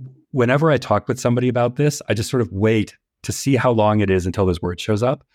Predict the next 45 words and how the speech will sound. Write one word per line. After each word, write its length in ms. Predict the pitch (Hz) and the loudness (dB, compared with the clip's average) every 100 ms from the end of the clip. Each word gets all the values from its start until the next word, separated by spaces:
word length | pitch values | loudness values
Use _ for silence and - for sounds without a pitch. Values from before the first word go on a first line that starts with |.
| _ | _
And 80 | - | 0
the 60 | 113 | 2
word 180 | 117 110 | 2 2
is 120 | 101 | -2
unexpected, 720 | 113 110 - - 87 - - - _ _ _ | -2 -2 -2 -4 -6 -6 -18 -18 _ _ _
'cause 140 | - 127 | -4 0
the 80 | 110 | 0
difference 380 | 139 - 156 | 0 0 0
between 260 | - 120 110 | -2 0 2
a 60 | 95 | 2
breaking 340 | 95 95 110 | 2 2 0
change 460 | - 120 117 120 - | 2 2 2 0 -2
and 240 | - 98 95 | -2 0 0
a 200 | - 92 | 0 0
controlled 480 | - 95 95 104 - | -2 -6 -4 -6 -4
change 440 | 135 143 160 - _ _ | -2 0 0 -4 _ _
is, 280 | 120 110 95 - | 0 0 0 -6
was 300 | 107 110 104 - | 0 2 0 -4
the 80 | 107 | -4
change 300 | - 98 87 | 0 2 2
expected 560 | - - 85 - 95 - - | -4 -6 -4 -4 -8 -10 -6
or 80 | 107 | -2
not? 300 | 98 104 - _ _ - | 0 -2 -8 _ _ -4
And, 180 | 98 95 - | -2 -2 -6
you 80 | |
know, 80 | 85 - _ | -10 -10 _
speaking 300 | - 113 104 | -6 -4 0
as 100 | 90 | 2
one 120 | 95 | 2
of 80 | 90 | 2
the 40 | |
authors 280 | 92 90 92 | 2 2 -2
of 80 | 87 | 0
Great 160 | 95 90 | 0 0
Expectations, 560 | - - 143 123 117 | -2 -2 0 0 0
I, 60 | 92 | 0
I 160 | 98 | 0
love 180 | 95 95 | 2 2
it 80 | 92 | 0
every 160 | 92 85 | -2 -2
time 200 | 87 85 | -4 -4
somebody 280 | 98 87 | -6 -4
uses 240 | 90 87 82 | -4 -4 -6
that 180 | 90 104 | -6 -2
word. 320 | 107 90 | 0 -2